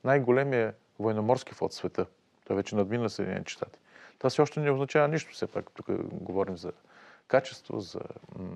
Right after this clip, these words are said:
военно майсторство и така нататък, но това е факт. На следващото място очевидно е, че, а, Русия се еманципира и излиза от, а, тридесет годишно унизително съществуване. Това, което е Русия, така наречената Руска федерация, като остатъчна Русия от голямата историческа Русия,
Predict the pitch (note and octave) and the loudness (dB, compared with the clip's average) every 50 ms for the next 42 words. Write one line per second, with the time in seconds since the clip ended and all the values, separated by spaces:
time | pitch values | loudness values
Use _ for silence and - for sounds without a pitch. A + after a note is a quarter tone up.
0 | - - - F#2+ - A2 B2+ C#3+ - - - - - A2 - - - - - - | -12 -12 -8 0 2 2 2 2 0 -2 -4 -4 -4 -6 -6 -6 -10 -10 -6 -4
1 | A2+ G#2+ G#2+ - - D3 C3 B2+ - - A2+ A#2+ C3+ - - E3 E3 - - - | -4 -4 -2 -2 -2 -2 -2 -2 0 2 4 4 4 6 4 4 4 2 -4 -20
2 | _ _ _ _ _ _ _ _ - - - - - - - _ _ _ - B2+ | _ _ _ _ _ _ _ _ -20 -20 -20 -20 -20 -20 -20 _ _ _ -6 -4
3 | A#2+ - D#3 D3+ C3+ B2 - - C3 B2 B2 A#2+ A2+ - - A#2 - - C3+ B2+ | 2 4 6 6 6 4 2 0 0 4 4 4 4 4 2 0 2 4 4 6
4 | C3 B2 A2 A2 A2 G#2+ - - - G#2+ G2+ G2+ - - - - - A2 A2 G#2 | 6 6 6 6 4 4 2 2 2 4 4 6 4 2 0 -2 -2 0 2 2
5 | G2+ - - - - - G#2+ - - A#2 A2+ - - G#2 G2 F#2+ F#2+ F2+ - - | 2 2 0 -4 -4 -4 -2 0 2 2 2 2 0 -2 -2 -2 -2 -4 -4 -4
6 | - G2 F#2 F2+ A#2+ D3+ - _ _ _ _ _ _ _ _ _ _ _ _ - | 0 2 2 4 2 0 -4 _ _ _ _ _ _ _ _ _ _ _ _ -20
7 | _ _ _ - A#2 A2+ G#2 A#2+ B2 A2 A#2 G#2+ G#2 - - - - A#2 G#2+ G#2 | _ _ _ 0 2 2 4 4 4 4 4 4 4 2 -2 0 2 4 6 6
8 | G2+ F#2+ F#2+ - - - _ - - B2 A#2+ - - A2 G#2+ A2 G#2 A#2 A#2+ - | 6 4 2 0 -4 -20 _ -4 0 2 2 2 0 -2 0 0 2 2 0 0
9 | - A2+ A2 G#2+ G#2 G#2 G2 - _ - - - - - _ _ _ - C#3 B2 | 0 -2 0 0 0 0 -2 -4 _ -20 -20 -20 -20 -20 _ _ _ -4 -2 0
10 | A#2 A2+ G#2 B2 C#3 - - G#2 G2 F#2+ F#2 F#2 F#2+ - - G2 - - - - | 2 2 2 0 0 0 0 -2 0 0 -2 -4 -4 -6 -8 -10 -8 -8 -10 -8
11 | - - A2 G2 F#2 F#2+ G#2 A#2+ - - C3 - - C3 - - A2 G2+ F#2+ F2+ | -6 -2 -2 0 0 -2 -4 -6 -2 -2 0 4 4 2 4 4 0 2 2 0
12 | - - - G2 F2 - - G2 G2 - - - - G2 G2+ - - - - F#2 | 0 0 0 0 0 0 -4 -4 -4 -4 -8 -8 -6 -6 -6 -6 -6 -6 -4 -2
13 | F#2+ G#2+ - - - - - G2 - G2+ - - A2+ - - - - F#2+ F2 F2 | 0 0 -2 -2 -4 -6 -4 -2 -4 0 4 4 2 2 2 -8 -8 -8 -8 -8
14 | - - F#2+ F#2+ F#2+ G2 - - G2+ G2 F#2+ F#2 F2+ - - - - - F2 - | -8 -4 -2 -2 -2 -2 -4 -2 -2 -2 -2 -2 -6 -10 -16 -14 -10 -10 -10 -10
15 | - - - - - - - - C#3+ D3+ | -12 -14 -14 -14 -14 -10 -6 -4 -4 -4